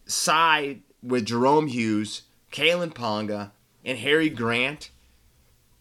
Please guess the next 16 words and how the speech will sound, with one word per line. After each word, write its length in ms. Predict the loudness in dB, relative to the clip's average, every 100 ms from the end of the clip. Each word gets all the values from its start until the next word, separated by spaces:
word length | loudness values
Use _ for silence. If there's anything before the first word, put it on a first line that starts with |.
| _ _
and, 240 | 2 2 2
and 280 | 0 0 2
that 160 | 0
these 200 | 2 0
guys 300 | 4 2 2
can 140 | -2 -8
stay 720 | -8 0 4 4 4 0 -6 _ _ _ -14
healthy, 480 | -2 -2 0 0 2
and 80 |
I 60 | 2
know 280 | 4 4 4
that 300 | 2 -4 -6
Cameron 540 | -2 0 -2 -4 -6
Munster's 520 | -2 0 0 0 -2 0
had 320 | 0 0 0
some, 340 | -2 -2 -4